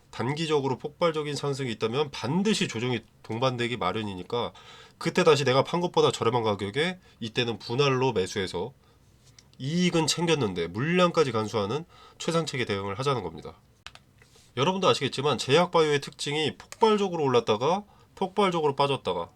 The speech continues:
다시 폭발적으로 올랐다가 빠졌다가, 이게 반복되지 않습니까? 제약바이오는 묻어놓고 가만히 있어도 되는 종목이 아닙니다. 이 급락들은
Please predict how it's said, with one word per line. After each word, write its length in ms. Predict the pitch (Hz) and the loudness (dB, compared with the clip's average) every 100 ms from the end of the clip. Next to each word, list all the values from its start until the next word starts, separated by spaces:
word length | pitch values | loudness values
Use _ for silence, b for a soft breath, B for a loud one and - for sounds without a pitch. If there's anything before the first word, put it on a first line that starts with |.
| _ | _
다시 180 | 120 - | -10 -10
폭발적으로 560 | 151 - 170 156 127 | -8 -2 0 2 0
올랐다가 480 | 107 101 95 101 139 b b b | 0 -2 -2 -6 -10 b b b
빠졌다가, 360 | - 123 95 95 | -10 -8 -4 -4
이게 160 | 123 | -4
반복되지 440 | 160 135 160 - 160 | -2 -2 0 -2 0
않습니까? 500 | 110 107 90 - 80 | -2 -4 -8 -8 -10
제약바이오는 760 | - 143 156 156 143 135 147 90 B B B - | 0 2 4 2 2 0 -2 -4 B B B -10
묻어놓고 600 | 117 147 202 185 - 151 | -6 2 2 2 -4 -8
가만히 440 | - 110 170 180 | 0 2 2 2
있어도 280 | 170 147 131 | -2 -4 -2
되는 260 | 120 117 | -2 -4
종목이 360 | 107 98 104 117 | -4 -6 -6 -4
아닙니다. 460 | 95 90 90 - - _ B B B | -6 -6 -8 -12 -18 _ B B B
이 100 | 117 | -8
급락들은 960 | - 127 160 185 175 - 143 156 107 | -4 -2 2 4 2 2 -2 0 -4